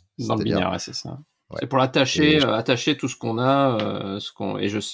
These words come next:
Speaker 1: bon, il y a plein de librairies, je sais qu'on a le même besoin. Alors, nous, comme c'est du texte, en général, on peut aussi les, <laughs> les, les inliner. Euh,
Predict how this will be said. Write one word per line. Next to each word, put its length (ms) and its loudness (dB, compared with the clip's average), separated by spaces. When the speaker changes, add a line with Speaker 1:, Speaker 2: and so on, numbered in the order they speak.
Speaker 1:
bon, 80 0
il 60 4
y 40 2
a 40 0
plein 160 4
de 40 2
librairies, 360 4
je 100 -4
sais 100 -4
qu'on 200 -4
a 80 -2
le 40 -4
même 220 0
besoin. 460 4
Alors, 180 4
nous, 100 0
comme 140 2
c'est 140 0
du 100 0
texte, 240 0
en 60 0
général, 360 0
on 60 -2
peut 160 -8
aussi 240 -6
les, 160 -4
<laughs> 400 0
les, 320 -2
les 240 -2
inliner. 460 2
Euh, 760 4